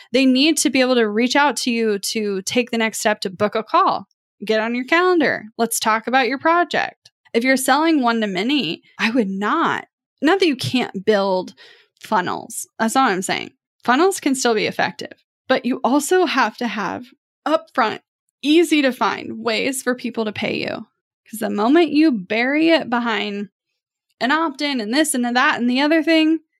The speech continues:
they're not gonna do it. People are so much more aware of marketing these days. And when you have an aware audience, they read through the crap and they just wanna know if what you're gonna do is gonna be helpful or not.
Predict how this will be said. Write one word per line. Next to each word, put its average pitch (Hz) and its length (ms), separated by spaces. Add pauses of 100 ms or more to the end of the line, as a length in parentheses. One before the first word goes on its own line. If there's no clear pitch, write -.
(260)
they're 285 100
not 302 240
gonna 330 160
do 240 360
it. - 240 (580)
People 294 320
are 240 160
so 277 520
much 254 400
more 214 460
aware 202 720
of 196 120
marketing 202 600
these 269 220
days. 294 320 (500)
And 254 100
when 254 120
you 254 80
have 254 180
an 247 80
aware 196 500
audience, 294 680
they 240 200
read 247 680
through 302 440
the 226 140
crap 269 920
and 233 140
they 262 140
just 269 480
wanna 254 220
know 214 440
if - 160 (140)
what 196 300
you're 247 180
gonna 240 240
do 185 520
is 214 160
gonna 208 200
be 202 80
helpful 180 580
or 190 80
not. - 420